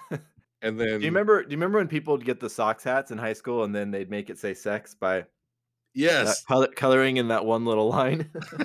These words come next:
Speaker 2: <laughs> And then I, my last, my last one worth mentioning was Howard Johnson from the Mets.
Speaker 1: Mets, yeah. Hojo. Good old Hojo.
Speaker 2: Well, that was fun.
Speaker 1: That was super fun. What are we talking about today, Dave?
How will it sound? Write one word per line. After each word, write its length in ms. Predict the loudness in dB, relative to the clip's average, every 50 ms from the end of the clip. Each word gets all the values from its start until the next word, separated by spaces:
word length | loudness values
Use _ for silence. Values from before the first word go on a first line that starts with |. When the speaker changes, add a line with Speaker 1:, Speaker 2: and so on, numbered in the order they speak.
| -6 -6 -8 -8 -8
Speaker 2:
<laughs> 80 | -10 -10 _ _ _ _ -20 -20 -20 -20 -20 -20 -14 _
And 140 | -4 0 2
then 140 | 2 2 4
I, 200 | 4 2 2 2 0
my 200 | -4 -2 0 0
last, 380 | 2 4 4 4 2 2 -2 -8 -10
my 140 | -4 -2 0
last 360 | 0 2 2 2 0 0 -2
one 180 | -2 -2 -2 0
worth 220 | 0 -2 -2 -4
mentioning 500 | -4 -8 -8 -8 -8 -12 -12 -10 -10 -10
was 320 | -10 -10 -12 -12 -14 -16 -12 -4
Howard 320 | 0 0 2 2 0 -2
Johnson 580 | -6 -8 -8 -6 -8 -8 -12 -16 -16 -16 -16 -18 _ _ _ _ _ _ _ _ _ _ _ -6
from 180 | -4 -2 -2 -2
the 80 | -2
Mets. 460 | -2 -2 -2 -2 -4 -6 -8 -10 -8 -4
Speaker 1:
Mets, 380 | -4 -4 -4 -4 -8 -16 -16 -12
yeah. 260 | -10 -6 -6 -6 -6 -8 -12 _ _ _ _ _ 0
Hojo. 460 | 0 2 4 4 4 4 4 2 0 _ _ _ _ _ _ _ _ _ _ _ _ _ _ _ _ _ _
Good 140 | -8 -4 -4
old 160 | -4 -4 -2
Hojo. 440 | -4 -4 -4 -4 -4 -4 -4 -6 -8 -12 _ _ _ _ _ _ _ _ _ _ 4
Speaker 2:
Well, 120 | 4 6
that 120 | 6 6
was 160 | 6 4 4 2
fun. 260 | 0 0 0 0 -2 -6 -14 -20 -20 _ -20 -20 _ -10 -2
Speaker 1:
That 100 | 0 2
was 160 | 2 2 0
super 200 | -2 -4 -2 -2
fun. 280 | -2 -2 -2 -4 -4 -6 -10 _ _ _ _
What 180 | 0 2 2 2
are 40 | 2
we 100 | 0 -2
talking 380 | 0 0 -2 -2 -2 -4 -6
about 260 | -4 -4 -4 -6 -6
today, 340 | -8 -12 -12 -10 -10 -10 -10
Dave? 340 | -12 -12 -12 -10 -12 -12 -14